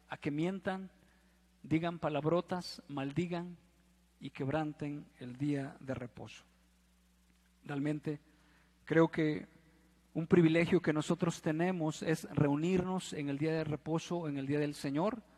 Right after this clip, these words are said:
en el día del Señor para glorificar a Dios.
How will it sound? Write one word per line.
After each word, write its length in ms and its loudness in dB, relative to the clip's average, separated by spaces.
en 100 -6
el 80 -2
día 120 4
del 120 0
Señor 400 -2
para 220 -4
glorificar 520 -4
a 80 -4
Dios. 480 -6